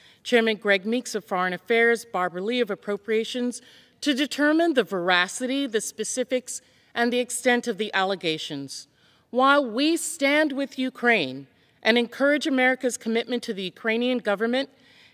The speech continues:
any engagement of the United States and American dollars appropriated to humanitarian efforts or lethal weapons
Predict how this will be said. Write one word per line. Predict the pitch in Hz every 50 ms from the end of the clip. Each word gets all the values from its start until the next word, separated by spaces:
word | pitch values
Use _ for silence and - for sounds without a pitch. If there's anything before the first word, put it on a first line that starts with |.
| _ _ -
any | 247 262 302 339 370
engagement | 370 320 247 269 269 269 226 - 262 269 269 262 262 -
of | 190 170
the | 214 185
United | 185 185 185 196 214 226 262 247 -
States | - - 262 247 247 240 - -
and | 202
American | 190 185 185 190 208 214 - 254 240 214
dollars | 208 190 180 170 165 165 165 160 - - _ - - _ _ -
appropriated | 196 - - - 285 294 311 - - 240 214 180 160 151 156 156 -
to | - 214 196
humanitarian | - 220 220 208 214 226 254 277 277 - - 262 254 254 254 - -
efforts | 202 196 - 220 208 220 - - - - - - _ _ -
or | 196 196
lethal | 190 226 262 277 269 - 285 277 247
weapons | 214 202 196 - 220 208 214 208 - -